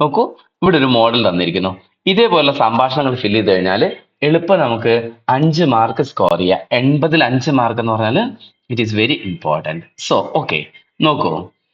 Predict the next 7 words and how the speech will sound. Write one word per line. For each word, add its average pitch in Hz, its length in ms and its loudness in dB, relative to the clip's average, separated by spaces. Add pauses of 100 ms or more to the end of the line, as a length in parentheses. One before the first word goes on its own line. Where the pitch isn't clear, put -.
(880)
ഇവിടെ 180 560 0
see, 175 340 0
complete 196 580 2
the 202 100 2
following 185 480 2
conversation 135 760 0
between 127 400 2